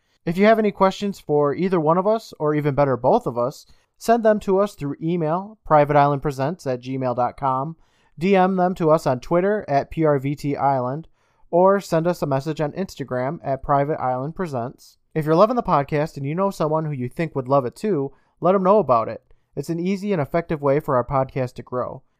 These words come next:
Brandon and I have some excellent ideas we'd love to implement, and we're looking forward to having a larger audience to roll out these ideas.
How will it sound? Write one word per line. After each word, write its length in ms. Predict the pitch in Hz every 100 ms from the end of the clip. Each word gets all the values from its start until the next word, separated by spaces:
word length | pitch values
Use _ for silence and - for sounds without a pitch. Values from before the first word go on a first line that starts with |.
| -
Brandon 340 | 175 185 233 208
and 140 | 185
I 200 | 151 156
have 200 | 151 127
some 160 | 135 -
excellent 400 | 160 - 175 131
ideas 360 | 135 127 123 117
we'd 140 | 120
love 220 | 135 143
to 120 | 139 127
implement, 500 | 123 117 117 117 -
and 120 | 135
we're 100 | 139
looking 280 | 160 165 170
forward 360 | - 147 147
to 60 | 139
having 240 | 131 123
a 60 | 120
larger 400 | 123 147 151 156
audience 420 | 127 123 117 113
to 80 | -
roll 300 | 127 131 127
out 280 | 120 123 -
these 200 | 127 120
ideas. 640 | 117 120 101 104 117 _